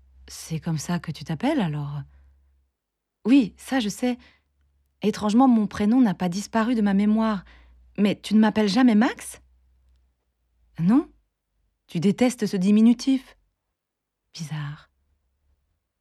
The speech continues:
Tout le monde m'appelle Max depuis des années. Pourquoi tout d'un coup il en irait autrement ? Est-ce que tout est vraiment différent ici ?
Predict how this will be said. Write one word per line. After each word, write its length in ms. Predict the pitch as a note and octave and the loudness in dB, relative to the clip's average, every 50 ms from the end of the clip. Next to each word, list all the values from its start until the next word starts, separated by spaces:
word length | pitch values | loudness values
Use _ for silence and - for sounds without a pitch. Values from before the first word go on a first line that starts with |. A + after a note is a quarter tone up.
| _ _ | _ _
Tout 120 | - - | -4 -2
le 100 | D4 C4 | 2 2
monde 220 | A#3 A3 A#3 B3 G3+ | 4 4 2 2 0
m'appelle 320 | G3 F#3 F#3 G3+ F#3 F3+ | 0 -2 0 -2 0 2
Max 300 | F3+ G3+ B3 C#4 - - | 2 0 0 -2 -6 -8
depuis 260 | - F#3+ - - - | -8 -8 -8 -8 -8
des 260 | D#3+ C#3+ G#3 B3 B3+ A#3+ | -4 -4 -2 -2 -2 -2
années. 320 | A3+ G#3 G#3 G#3 G#3 - _ _ _ _ _ _ _ _ _ _ _ _ _ - | -2 0 0 -2 -2 -6 _ _ _ _ _ _ _ _ _ _ _ _ _ -6
Pourquoi 320 | - C4 - - A3 F#3+ | -6 -6 -4 -2 -4 -4
tout 160 | - - C4 | -2 -2 -2
d'un 160 | G#3+ A#3 A3+ | 0 0 0
coup 180 | G#3+ - - D#4+ | -2 -2 0 0
il 100 | C#4+ A3+ | 2 2
en 80 | G#3 G3 | 2 2
irait 220 | G3 G#3 G3+ B3 | 2 2 2 0
autrement ? 540 | A#3+ A3 - - G#3+ G3 G3 G3+ G#3 G#3+ - _ _ _ _ _ _ _ _ _ _ _ _ _ _ _ _ _ _ _ _ _ _ - - | -2 -2 -2 -2 0 0 0 0 -2 -4 -8 _ _ _ _ _ _ _ _ _ _ _ _ _ _ _ _ _ _ _ _ _ _ -12 -10
Est-ce 200 | G3+ - - - | -10 -10 -10 -10
que 100 | - F3 | -10 -10
tout 320 | - - - C#4 C4 - | -10 -6 -8 -6 -4 -4
est 40 | F3 | -4
vraiment 340 | C#3+ D#3+ D#3 G3+ G#3 A3+ A#3+ | -4 -2 0 0 2 2 2
différent 520 | G3 D3 F3+ - - E3+ D#3 D3+ E3+ A#3+ | 0 -2 -4 -4 -4 -4 -4 -2 -2 0
ici ? 160 | D4+ G3+ - | 0 -2 -2